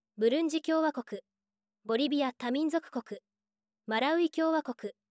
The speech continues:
モーリシャス共和国。ルワンダ共和国。二十三、マレーシア。二十四、アイルランド。二十五、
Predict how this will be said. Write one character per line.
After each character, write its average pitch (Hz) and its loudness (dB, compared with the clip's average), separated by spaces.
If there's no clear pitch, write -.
モ 254 2
ー 320 2
リ 330 2
シ 349 0
ャ 330 2
ス - -8
共 311 0
和 311 0
国。 226 -10
ル 220 2
ワ 277 2
ン 320 0
ダ 330 0
共 320 0
和 311 2
国。 - -12
二 277 0
十 285 0
三、 208 -8
マ 226 -2
レ 302 0
ー 302 -2
シ 254 -4
ア。 220 -6
二 294 0
十 294 0
四、 202 -6
ア 240 0
イ 311 2
ル 320 0
ラ 311 0
ン 262 -2
ド。 208 -8
二 302 0
十 302 0
五、 202 -8